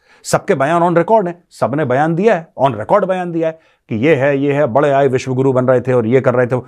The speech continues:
सबने टांग खींची सरकार की। अब सरकार सक्सेसफुल हो गई, मैसिव डिप्लोमेटिक विक्ट्री। जी ट्वेंटी के बाद अगर कोई भारत ने डिप्लोमेसी में अभी तीर मारा है तो नंबर टू पे ही है, नंबर टू पे ही है।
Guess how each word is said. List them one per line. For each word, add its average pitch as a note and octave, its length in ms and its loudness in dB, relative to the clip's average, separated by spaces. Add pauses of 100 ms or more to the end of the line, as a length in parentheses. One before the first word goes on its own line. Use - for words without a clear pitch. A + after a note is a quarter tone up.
(180)
सबने E3+ 480 -4
टांग F3+ 260 -2
खींची E3 220 -8
सरकार C3+ 280 -8
की। A#2 220 -20 (1040)
अब - 100 0
सरकार A#2+ 340 -2
सक्सेसफुल D3+ 500 -2
हो C#3+ 80 4
गई, C#3 160 -2
मैसिव A#2 760 -4
डिप्लोमेटिक E3 520 0
विक्ट्री। A#2+ 380 -6 (340)
जी C#3+ 200 2
ट्वेंटी D#3 360 -2
के D3 120 2
बाद G#2+ 360 0 (360)
अगर C3+ 180 2
कोई D#3+ 120 2
भारत A#2+ 300 0
ने C#3+ 100 -2
डिप्लोमेसी B2 440 -2
में B2+ 120 0
अभी B2+ 120 0
तीर C3 260 0
मारा A#2 280 2
है C3+ 80 2
तो C3+ 100 -4
नंबर A#2 240 0
टू A2+ 140 -6
पे G#2+ 100 -6
ही G2+ 60 -6
है, F#2+ 240 -12 (1200)
नंबर C#3+ 220 0
टू D3 160 -6
पे B2 100 -8
ही A2 80 -6
है। A2+ 220 -10